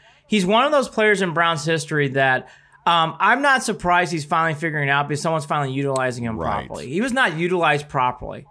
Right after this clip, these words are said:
Speaker 1: All that to be said, when he did play, he did not, outside the Bronco game, he never made any impact. He was
Speaker 2: Well,
Speaker 1: a weird
Speaker 2: and,
Speaker 1: player.
Speaker 2: and also keeping him,
Speaker 1: Weird
Speaker 2: like,
Speaker 1: player.
Speaker 2: you can't get upset about not keeping him, considering what we were,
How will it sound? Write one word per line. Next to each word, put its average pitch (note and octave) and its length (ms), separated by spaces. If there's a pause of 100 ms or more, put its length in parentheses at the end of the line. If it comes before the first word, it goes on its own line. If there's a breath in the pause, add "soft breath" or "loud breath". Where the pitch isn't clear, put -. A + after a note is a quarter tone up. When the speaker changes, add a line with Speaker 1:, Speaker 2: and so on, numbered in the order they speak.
(420 loud breath)
Speaker 1:
All G#3+ 100
that B3+ 160
to A3+ 80
be F#3+ 140
said, C4+ 340
when G3 100
he F#3 80
did F3+ 240
play, G#3 280
he F#3 120
did G#3 240
not, G3+ 280
outside D#4 340
the F4+ 60
Bronco A3 400
game, D#3+ 260
he E3 100
never G3 380
made F#3+ 160
any E3 240
impact. C3+ 480 (580 soft breath)
He G#3 80
was C4 100
Speaker 2:
Well, B3 200
Speaker 1:
a - 20
weird G#3 240
Speaker 2:
and, F#3 120
Speaker 1:
player. E3+ 280
Speaker 2:
and D3 80
also F3+ 360
keeping F#3 460
him, C#3 240
Speaker 1:
Weird A#3 220
Speaker 2:
like, C#3 140
Speaker 1:
player. B2 320 (140)
Speaker 2:
you C#3+ 220
can't G3 560
get D#3 160
upset C#3+ 360
about B2+ 260
not A#2+ 320
keeping A2 360
him, G#2 140
considering A#2+ 720
what G#2+ 180
we G#2+ 160
were, G2 280